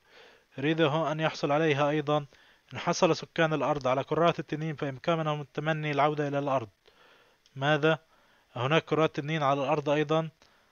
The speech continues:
أم كان هناك سكان نمك؟ أوه، أجل. حسنًا، أتذكر أنني سمعت عن شخص أتى إلى الأرض هربا من كارثة ما على نمك. لابد أنه ولد كاتس. في الحقيقة يدهشني قدرة الطفل على النجاة في الرحلة.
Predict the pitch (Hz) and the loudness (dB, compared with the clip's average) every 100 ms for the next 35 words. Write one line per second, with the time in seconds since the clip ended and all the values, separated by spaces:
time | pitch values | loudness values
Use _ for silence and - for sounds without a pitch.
0 | _ _ _ _ _ _ _ _ _ _ | _ _ _ _ _ _ _ _ _ _
1 | _ _ _ _ _ _ _ 135 131 165 | _ _ _ _ _ _ _ -8 0 4
2 | 165 147 156 143 - - 160 151 147 110 | 6 6 4 0 -4 0 0 0 -4 -6
3 | _ - _ _ _ 151 160 143 151 143 | _ -20 _ _ _ -2 2 4 2 0
4 | 101 - _ _ _ - 156 147 160 165 | -2 -10 _ _ _ -8 -4 0 2 2
5 | 156 156 156 175 175 151 160 170 165 - | 2 0 0 0 0 0 0 -2 -2 -2
6 | 160 156 151 - 165 - 156 151 151 135 | 0 2 0 0 0 -2 -4 0 0 0
7 | 135 156 139 135 156 143 139 139 - 151 | 0 -2 -2 -2 -2 -2 -6 -6 -2 -2
8 | 143 147 147 151 143 - - - _ _ | -2 -2 0 2 0 -4 -20 -20 _ _
9 | 123 143 143 127 110 _ - _ _ _ | 2 4 2 -2 -8 _ -20 _ _ _
10 | _ _ _ - _ _ _ _ 147 151 | _ _ _ -20 _ _ _ _ -2 0
11 | 160 165 160 160 151 156 151 - - 151 | 2 2 2 0 2 2 0 -2 0 2
12 | 120 - - 135 - 143 - - 143 139 | 0 -4 -10 -4 -2 0 -2 0 0 0
13 | 143 160 151 160 151 147 135 165 156 139 | -2 -4 -6 -4 -4 -4 -6 -8 -2 -2
14 | 135 135 160 - 131 151 - 147 | -2 0 0 0 -2 -2 0 0